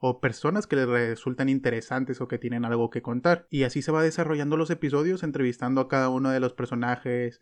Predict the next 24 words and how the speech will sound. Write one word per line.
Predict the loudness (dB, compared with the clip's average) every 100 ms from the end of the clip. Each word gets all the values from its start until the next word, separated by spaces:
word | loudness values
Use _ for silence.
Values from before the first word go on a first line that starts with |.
| _ _ _ -4
que | 0
en |
este | 0 0
caso | 0 0 2
muchos | 0 0 0
de | 2
ellos | 0
son | 0 -2 -2
como | 0 -2 -2
que | -4 -4 -6 -10 -16 _ _
animaciones | -2 0 0 0 -2 -4
que | -4
van | -6 -4
por | 0
ahí, | 2 2 0 _ _ _ -2
pero | -2
están | 2 0
basados | 2 4 2 2
en | -2
capítulos | -2 -4 0 0 4
de | 4 4 2 -2 -2
el | -2 0
podcast | 0 0 -4 -2
original | -4 -2 -2 -2